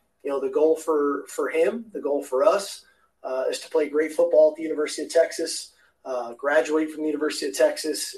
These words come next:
and, uh, be a great teammate and walk out of here, uh, an even better person than, than he did when he arrived. And so we're putting all the pieces in place to, to help him do that. Um, when the time is right, we'll have him back on our team. Um, but, uh,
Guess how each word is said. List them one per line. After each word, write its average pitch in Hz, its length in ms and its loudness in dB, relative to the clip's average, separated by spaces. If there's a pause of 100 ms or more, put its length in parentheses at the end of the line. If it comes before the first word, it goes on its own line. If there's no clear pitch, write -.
and, 131 300 -6
uh, 131 200 0
be 151 120 -4
a 139 40 -4
great 147 280 -2
teammate 147 500 -4 (380)
and 151 180 2
walk 151 300 2
out 143 200 4
of 135 60 0
here, 147 540 -2 (320)
uh, 135 180 0
an 160 140 0
even 151 260 -4
better 147 260 6
person 147 540 -4
than, 135 380 -4
than 139 100 -2
he 139 120 -6
did 143 200 -4
when 135 140 -6
he 139 100 -4
arrived. 117 460 -2
And 127 120 -8
so 135 220 -2
we're 151 200 0
putting 170 260 2
all 147 160 0
the 147 80 -4
pieces 147 400 -10
in 135 80 -8
place 156 420 -2
to, 131 380 -2
to - 80 -8
help 170 260 4
him 160 160 2
do 180 160 0
that. 190 300 2 (420)
Um, 131 460 -4
when 151 120 -2
the 143 100 -4
time 160 280 -2
is 143 140 -4
right, 165 300 2 (220)
we'll 131 220 -2
have 139 160 0
him 139 160 -4
back 139 300 0
on 147 100 2
our 139 140 -2
team. 180 340 -4 (480)
Um, 127 680 -6
but, - 240 -2
uh, 135 240 0